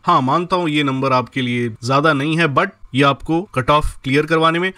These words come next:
और एग्जाम में बाकी कॉम्पिटिटर्स को तगड़ा कॉम्पिटिशन देने में आपके काम आएंगे। तो बहुत ही वैल्यूएबल क्वेश्चंस इन वैल्यूएबल फ़ोर to फ़ाइव मार्क्स के लिए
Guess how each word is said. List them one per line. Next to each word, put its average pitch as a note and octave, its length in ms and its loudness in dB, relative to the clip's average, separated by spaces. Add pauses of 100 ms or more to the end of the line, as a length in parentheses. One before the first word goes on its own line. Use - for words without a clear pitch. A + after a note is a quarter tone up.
(160)
और D3+ 260 2
एग्जाम D3 320 0
में D#3 260 -2
बाकी C#3+ 280 0
कॉम्पिटिटर्स C#3 720 -2
को C3 120 -2 (260)
तगड़ा F3 200 4
कॉम्पिटिशन C#3 520 -4
देने B2+ 200 -4
में C3 240 -6 (100)
आपके C#3 320 0
काम C3 320 -2
आएंगे। G2 260 -8 (160)
तो A#2+ 60 -8
बहुत D#3+ 200 0
ही F3+ 60 -2
वैल्यूएबल D3+ 380 0
क्वेश्चंस F3+ 600 -4
इन B2+ 280 0 (140)
वैल्यूएबल D3 420 2 (100)
फ़ोर D#3+ 260 4
to D#3 40 -4
फ़ाइव D3 280 -2
मार्क्स C#3 320 0
के D#3+ 120 2
लिए D#3+ 220 2